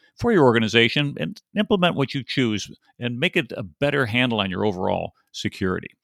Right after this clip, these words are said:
And I'd also like to thank Obsidian Security for sponsoring today's episode and our special guest, Ben Johnson.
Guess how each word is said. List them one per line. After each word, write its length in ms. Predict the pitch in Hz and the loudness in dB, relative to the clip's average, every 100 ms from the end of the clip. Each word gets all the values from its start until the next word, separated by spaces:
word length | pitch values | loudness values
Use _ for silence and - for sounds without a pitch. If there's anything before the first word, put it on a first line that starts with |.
| _ _ | _ _
And 60 | - | 2
I'd 80 | 175 | 4
also 220 | 175 165 | 4 4
like 120 | 160 | 2
to 100 | 135 | 2
thank 260 | 151 147 131 | 2 4 2
Obsidian 400 | 107 185 175 139 | 4 6 6 4
Security 460 | 117 135 139 165 | 0 0 2 0
for 300 | 160 117 110 | 0 0 2
sponsoring 500 | 104 - 139 139 135 | 0 4 4 4 0
today's 300 | 113 113 120 | 0 2 4
episode 460 | 120 127 - 160 196 | 2 0 0 2 2
and 80 | 180 | 0
our 80 | 170 | -2
special 340 | - 180 190 | -2 -2 -2
guest, 300 | 202 170 - | -4 -6 -2
Ben 160 | 131 127 | -2 0
Johnson. 440 | 143 160 - | -2 -2 -4